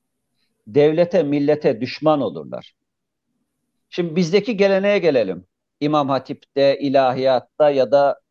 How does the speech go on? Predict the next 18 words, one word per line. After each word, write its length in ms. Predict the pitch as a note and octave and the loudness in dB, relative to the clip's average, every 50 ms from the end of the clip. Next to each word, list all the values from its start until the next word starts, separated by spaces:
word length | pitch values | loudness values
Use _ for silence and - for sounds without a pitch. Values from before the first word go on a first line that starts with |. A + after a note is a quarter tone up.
| _ _ - | _ _ -14
birçok 340 | D3 - - D#3 C3+ - - | -14 -8 -4 -4 -4 -2 -4
okulda. 480 | A#2 - - C3+ A#2 G2+ G#2+ G2+ - - _ _ _ _ _ _ _ _ _ _ | -6 -6 -6 -8 -6 -4 -2 -4 -4 -6 _ _ _ _ _ _ _ _ _ _
Çünkü 440 | - A2+ - - A#2 G#2 G2 - _ _ _ _ | -20 -20 -14 -10 -8 -8 -8 -8 _ _ _ _
sadece 500 | - - B2+ A#2+ A2 G#2 A#2 F#2+ A#2 A#2 | -6 -2 0 0 0 -2 -4 -6 -6 -6
muhafazakar 680 | A2+ A2+ A2+ A2 G#2+ - A#2 G#2 B2 A2+ - C3 B2 A#2+ | -2 0 0 0 0 -2 -6 -6 -6 -2 0 0 0 0
camiayla 460 | G2+ A#2 A2 A2 G#2+ A2 A2 A2+ A2 | 2 0 0 2 2 0 0 -2 -4
sınırlı 380 | - - A2+ A2+ A2 G#2+ G#2 | -6 -8 -8 -8 -6 -2 -2
olduğunu 300 | G#2 G2 G2 G#2+ G2+ G2+ | -2 -2 -2 -4 -6 -6
düşünmüyorum. 500 | F#2 F#2 - - B2 G2 D2+ C2 - - _ _ _ _ _ _ _ _ _ _ _ _ _ _ _ _ | -8 -10 -10 -8 -6 -4 -4 -4 -6 -8 _ _ _ _ _ _ _ _ _ _ _ _ _ _ _ _
Çanta 440 | - - G3 G3+ G3+ - G3 D3 - | -2 2 2 2 2 0 -2 -2 -2
taşıtma 440 | D3+ A#2+ - - A#2 _ - A2+ G#2 | -4 -8 -8 -10 -12 _ -6 -6 -4
geleneği. 540 | F#2 G2+ F#2 F2 D#2+ C#2 C2+ B1 B1+ - _ _ _ _ _ _ _ _ _ _ _ _ _ _ _ _ _ _ - | -4 -4 -4 -4 -6 -8 -10 -14 -16 -16 _ _ _ _ _ _ _ _ _ _ _ _ _ _ _ _ _ _ 0
Yani 280 | C#3+ D3+ D3 D3 C3+ - | 0 0 2 0 -4 -2
öğrenci 600 | C#3+ D3+ D#3 D#3 E3 E3+ E3 E3 D3+ - F3+ F3 | 0 2 2 2 2 0 0 -2 -8 -8 -4 0
onun 260 | E3+ D#3 D#3+ E3 - - | 0 0 0 -4 -6 -4
asistanı 540 | - C#3 - - C#3+ - - E3 D#3 E3 E3 | -4 -4 -4 -6 -16 -6 0 0 0 0 0
görüp 280 | D3 D3 C#3+ D3 - - | 0 0 0 0 0 -2
her 320 | A#2+ F3 F#3+ G3+ F#3+ | 0 2 2 2 0